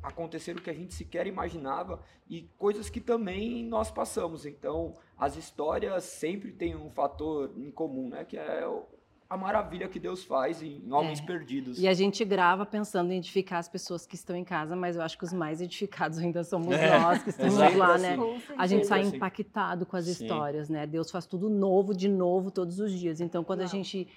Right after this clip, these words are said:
Speaker 2: escuta as histórias, os episódios que a gente já gravou, a gente sai muito impactado. E a gente
Speaker 3: É.
Speaker 2: vai pra casa, né, amor? A
Speaker 3: Fica
Speaker 2: gente vai pra casa
Speaker 3: discutindo, né?
Speaker 2: pensando assim, "Nossa, mas eu não vivi isso ainda, eu quero viver, eu vou entrar em oração, vou conversar com Deus,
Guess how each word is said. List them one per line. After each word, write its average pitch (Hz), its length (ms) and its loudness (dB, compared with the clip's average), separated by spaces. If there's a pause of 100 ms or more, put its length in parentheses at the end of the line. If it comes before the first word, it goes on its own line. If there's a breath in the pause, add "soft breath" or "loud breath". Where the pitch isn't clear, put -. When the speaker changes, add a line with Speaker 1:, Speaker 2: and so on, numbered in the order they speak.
(180 loud breath)
Speaker 2:
escuta 190 380 -4
as 185 80 0
histórias, 170 680 2
os 170 140 -2
episódios 165 480 0
que - 80 -6
a 175 40 -4
gente 170 260 -4
já 165 100 -2
gravou, 160 320 -2
a 160 60 -4
gente 170 200 -4
sai 170 120 -4
muito 170 220 -4
impactado. 175 540 -8
E 160 40 -2
a - 20 -2
gente 170 160 -2
Speaker 3:
É. 165 40 -6
Speaker 2:
vai 170 100 0
pra 185 200 0
casa, 180 440 2
né, 175 100 0
amor? 170 380 0
A - 240 -14
Speaker 3:
Fica - 140 -4
Speaker 2:
gente - 80 2
vai 196 100 6
pra 196 140 4
casa 196 40 6
Speaker 3:
discutindo, 190 300 4
né? 240 40 0
Speaker 2:
pensando 180 220 2
assim, 208 220 -4
"Nossa, 202 420 -4
mas 202 160 -4
eu 202 80 0
não 208 140 -2
vivi 226 600 -2
isso 226 200 -6
ainda, 208 280 0
eu 202 40 -2
quero 202 220 -2
viver, 190 400 2
eu 202 100 2
vou 196 100 0
entrar 202 220 -2
em 196 40 -2
oração, 196 640 -4
vou 185 100 -6
conversar 202 320 -6
com 214 200 -6
Deus, 190 600 0